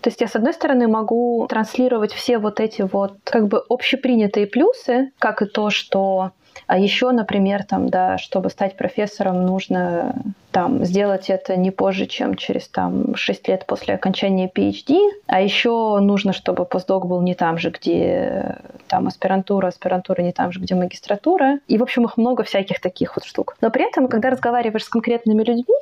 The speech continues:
почти всегда выясняется очень много самых разных «но». Что, а вот у этого человека путь был не такой, и он все равно своего добился. А есть очень много людей, которые вроде бы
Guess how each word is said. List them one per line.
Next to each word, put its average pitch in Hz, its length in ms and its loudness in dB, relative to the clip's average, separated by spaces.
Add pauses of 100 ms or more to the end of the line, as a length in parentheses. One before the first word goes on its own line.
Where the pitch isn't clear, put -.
(120)
почти 285 300 0
всегда 220 320 0
выясняется 202 1200 0
очень - 300 0
много 196 240 2
самых 185 360 -2
разных 180 360 -2
«но». - 180 -2 (180)
Что, - 400 2
а 180 120 2
вот 190 160 -2
у - 20 4
этого 302 220 2
человека 262 460 0
путь 240 260 2
был 208 180 4
не 202 140 6
такой, 202 340 2 (320)
и 220 140 4
он 330 320 4 (100)
все - 160 -2
равно 214 240 4
своего 208 360 2
добился. - 640 -4
А 185 340 2
есть 233 260 0
очень 214 200 -4
много 226 240 2
людей, 220 240 2
которые 208 400 0
вроде 196 320 0
бы 190 720 -2